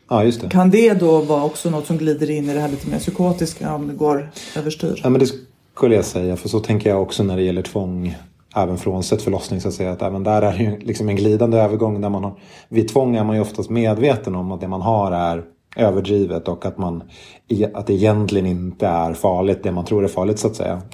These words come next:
Speaker 1: Fast sen behöver man ändå göra sina tvång. Eh, och vid en psykos, ofta är det ju så att man inte är riktigt medveten om,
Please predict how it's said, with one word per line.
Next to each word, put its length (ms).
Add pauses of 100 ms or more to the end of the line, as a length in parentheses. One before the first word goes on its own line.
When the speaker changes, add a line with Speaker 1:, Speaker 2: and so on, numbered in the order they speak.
(220)
Speaker 1:
Fast 160
sen 120
behöver 180
man 100
ändå 220
göra 240
sina 180
tvång. 320 (400)
Eh, 220
och 340
vid 80
en 100
psykos, 520
ofta 380
är 80
det 60
ju 60
så 140
att 80
man 120
inte 300
är 80
riktigt 260
medveten 520
om, 260